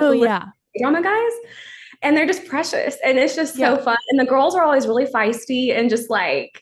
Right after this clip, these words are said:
Speaker 1: "I'm gonna live my life." And the guys are
Speaker 2: <laughs>
Speaker 1: like, "I wanna live my life with you, but I can't find you." You know, and it's just really fun.
Speaker 2: <laughs>
Speaker 1: So,
Speaker 2: Oh,
Speaker 1: yeah.
Speaker 2: my, so, so when did you get into K-dramas? When did you make
Speaker 1: Okay.
Speaker 2: the switch?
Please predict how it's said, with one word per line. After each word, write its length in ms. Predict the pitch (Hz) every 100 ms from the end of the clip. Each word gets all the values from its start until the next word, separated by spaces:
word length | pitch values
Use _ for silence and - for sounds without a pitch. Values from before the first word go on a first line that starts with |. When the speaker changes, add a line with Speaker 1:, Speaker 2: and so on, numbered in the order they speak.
| -
Speaker 1:
"I'm 120 | 349
gonna 160 | 494 311
live 100 | 285
my 140 | 294
life." 560 | 277 285 339 202 240 -
And 160 | 240 262
the 80 | -
guys 240 | 233 254
are 80 | 370 _
Speaker 2:
<laughs> 80 | 254
Speaker 1:
like, 140 | 240 - 233
"I 60 |
wanna 180 | 254 339
live 280 | 277 254 240 -
my 160 | 240 233
life 200 | 220 214
with 160 | 240
you, 220 | 262 240 214
but 140 | 220
I 100 | 220
can't 260 | - 233 -
find 240 | 196 262
you." 220 | 170 -
You 120 | 254 254
know, 100 | 247
and 80 | 285
it's 100 | 294
just 120 | 349
really 240 | 277 466
fun. 480 | 370 359 359 - 339 -
Speaker 2:
<laughs> 100 | - 403 -
Speaker 1:
So, 440 | 220 202 185 214 214
Speaker 2:
Oh, 120 | 220
Speaker 1:
yeah. 200 | 220 214
Speaker 2:
my, 80 | 233
so, 260 | 240 294 254
so 180 | 247 262
when 240 | 254 262
did 180 | 302 262
you 140 | 285
get 160 | 240 254
into 240 | 247 240
K-dramas? 1300 | 220 - - 311 311 226 175 175 170 175 208 220 - -
When 160 | 226 226
did 120 | 254
you 100 | 247
make 160 | 233 240
Speaker 1:
Okay. 100 | 208
Speaker 2:
the 60 | 208
switch? 540 | - 294 320 -